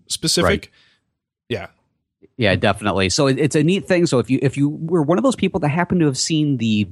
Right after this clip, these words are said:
Speaker 2: cool blue glowing tree thingies, uh,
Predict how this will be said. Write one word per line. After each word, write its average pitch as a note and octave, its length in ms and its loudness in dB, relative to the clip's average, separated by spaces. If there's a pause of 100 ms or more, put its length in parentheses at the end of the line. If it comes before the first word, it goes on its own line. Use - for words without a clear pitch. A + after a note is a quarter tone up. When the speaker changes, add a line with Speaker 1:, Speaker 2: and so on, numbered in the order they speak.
(140)
Speaker 2:
cool F3+ 380 0
blue D3+ 520 0
glowing B2+ 800 0 (380)
tree B2+ 680 0 (100)
thingies, A2+ 720 0
uh, F#2+ 400 2